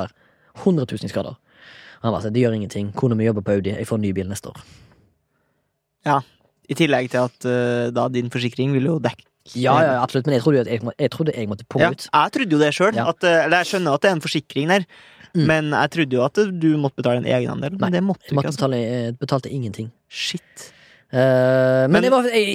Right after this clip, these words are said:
Speaker 1: jeg innrømte jo alt, fordi at de, det er jo det en, eh, altså, når, hver gang jeg jobber på en produksjon, så er det,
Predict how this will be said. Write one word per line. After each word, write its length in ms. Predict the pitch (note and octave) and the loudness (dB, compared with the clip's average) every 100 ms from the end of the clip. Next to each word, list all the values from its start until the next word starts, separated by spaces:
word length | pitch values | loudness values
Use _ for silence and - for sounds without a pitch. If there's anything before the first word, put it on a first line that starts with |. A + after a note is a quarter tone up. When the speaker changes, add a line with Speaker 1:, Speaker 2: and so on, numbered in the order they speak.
| G#3+ G#3+ | -4 2
Speaker 1:
jeg 180 | G#3+ G3+ | 2 2
innrømte 400 | B3 A3 D3+ C#3 | 2 4 4 2
jo 80 | E3 | 4
alt, 200 | F#3+ - | 2 0
fordi 120 | - | 0
at 80 | E3+ - | 0 2
de, 160 | F3 F3 | 2 2
det 80 | F3 | 4
er 100 | F3+ | 2
jo 60 | |
det 260 | E3+ F3 D3+ - | 4 2 0 -4
en, 180 | D3+ C#3 _ | -6 -6 _
eh, 180 | D3+ B2+ F#2+ | -14 -14 -8
altså, 160 | D3 F3 | -2 2
når, 100 | F3 | 4
hver 140 | F3+ | 2
gang 80 | D#3 | 2
jeg 180 | D#3 D3 | 0 2
jobber 160 | D#3+ | 2
på 80 | B2 | 0
en 60 | B2+ | -4
produksjon, 360 | C3 C3 D3+ D3+ | -6 -4 -4 -2
så 80 | |
er 40 | C3+ | 0
det, 120 | A#2+ | 0